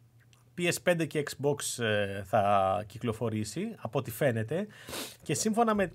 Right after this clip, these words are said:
τις φήμες και τα, τις πληροφορίες, τέλος πάντων, που λένε όλοι, επειδή είχε πει πα-, παλιότερα η Rockstar ότι θα, θα βγει στο, ε, οικονομικό της έτος του είκοσι τέσσερα ουσιαστικά, το οποίο λύγει τον Απρίλιο του είκοσι πέντε,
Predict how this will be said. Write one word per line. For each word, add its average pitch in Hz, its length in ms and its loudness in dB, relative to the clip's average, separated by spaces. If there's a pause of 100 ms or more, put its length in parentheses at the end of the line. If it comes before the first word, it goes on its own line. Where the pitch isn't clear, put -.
τις - 260 -4
φήμες 208 440 -2
και 151 140 -4
τα, 120 1040 0
τις - 180 -8
πληροφορίες, 131 540 0
τέλος 131 220 -4
πάντων, 135 200 0
που 120 100 -4
λένε 139 240 2
όλοι, 127 240 6
επειδή 135 240 -4
είχε 165 180 -6
πει 160 180 -6 (140)
πα-, 127 220 2
παλιότερα 135 400 2
η 123 100 4
Rockstar 139 220 -2
ότι 117 140 -2
θα, 123 140 0
θα 113 280 0 (380)
βγει 117 300 0
στο, 117 1120 4
ε, 123 120 4
οικονομικό 123 520 4
της - 200 0
έτος 165 300 2
του 135 100 -2
είκοσι 120 340 -2
τέσσερα 147 380 4
ουσιαστικά, 113 580 0
το 120 80 -4
οποίο 131 240 2
λύγει 135 320 0
τον 127 160 0
Απρίλιο 135 360 2
του - 100 -4
είκοσι 113 260 -4
πέντε, 131 460 4